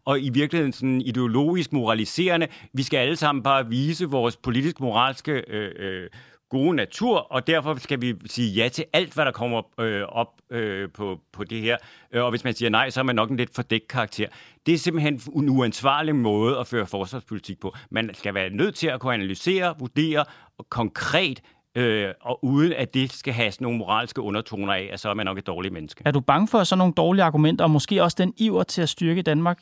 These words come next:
Speaker 2: kan få os til at lande et dårligt sted?
Speaker 1: Det er jeg faktisk. Jeg er ked af, at debatten i øjeblikket foregår på en måde, der er så unuanceret, øh, og at enhver nuance bliver hørt, som er, så er man lidt mere ruslandsvenlig.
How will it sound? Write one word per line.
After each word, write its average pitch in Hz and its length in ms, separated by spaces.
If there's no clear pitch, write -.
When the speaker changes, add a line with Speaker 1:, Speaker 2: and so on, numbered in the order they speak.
Speaker 2:
kan 147 120
få 151 160
os 135 80
til - 120
at - 80
lande 156 160
et 175 80
dårligt 180 200
sted? 190 160
Speaker 1:
Det 202 140
er 147 80
jeg 175 120
faktisk. 110 400
Jeg 139 200
er 127 80
ked 220 260
af, 180 200
at 131 120
debatten 143 380
i 175 40
øjeblikket 127 880
foregår 131 520
på 120 160
en 107 160
måde, 131 600
der 117 80
er 110 220
så 185 260
unuanceret, 120 1120
øh, 110 240
og 120 220
at 117 120
enhver 139 320
nuance 131 600
bliver 120 240
hørt, 127 280
som 127 120
er, 117 100
så 127 120
er 127 40
man 131 120
lidt 127 240
mere 123 280
ruslandsvenlig. 95 880